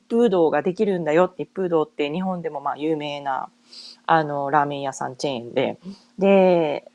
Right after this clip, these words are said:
今結構世界展開してるんですよね。パリとかにも今支店があるんですよね。で、あのー、美味しいから、きっと、あの、きっと気に入るから行こうよっていうことで、あのー、前々から話してたんで、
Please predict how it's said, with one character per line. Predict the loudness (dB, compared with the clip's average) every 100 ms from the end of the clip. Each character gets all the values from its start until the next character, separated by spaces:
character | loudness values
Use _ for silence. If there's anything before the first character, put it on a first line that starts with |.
| 0
今 | 4 4
結 | 2 -2
構 | -2 -2
世 | 0
界 | 0 2
展 | 0
開 | 2 2
し |
て | 0
る | -8
ん |
で | -6
す | -2
よ |
ね。 | 0
パ | 4 2
リ | 2
と | 0
か | -2
に | -4
も | -2 -4 -4 _ -6
今 | -4 -4
支 | -4
店 | -4 -2
が | -2
あ |
る | -4
ん |
で | -10
す | -8
よ | -2
ね。 | -2 -2 -6 -20 -20 -16 2
で、 | 6 6 6 0 _
あ | 4 4
の | 2 0 -2 -2 -2 -4 -4 -6 -8 _ -20 -20 _ _ _ _ _ _ _ _ _ _ _ _ 0
ー、 | 0
美 |
味 |
し | 2 -2 0
い |
か | 2
ら、 | 6 6 4
き | -4
っ |
と、 | -10 -12 _ -2
あ | -2
の、 | -2 -6 -6
き | -8
っ |
と | -8
気 | -6 -4
に | -4
入 | -4
る | -4
か | -4
ら | -4
行 |
こ | -2 -2
う | -2
よ | -6 -12 _
っ |
て | -10
い |
う |
こ | -8
と | -10
で、 | -6 -4 -6 -8 _ _ _
あ | -12
の | -12 -12 -14 -14 -16 -16 -6
ー、 |
前 | -2 0
々 | 0 0
か | 0
ら |
話 | 0 -2 -2
し |
て | -2
た | 0 0
ん | 0
で、 | 0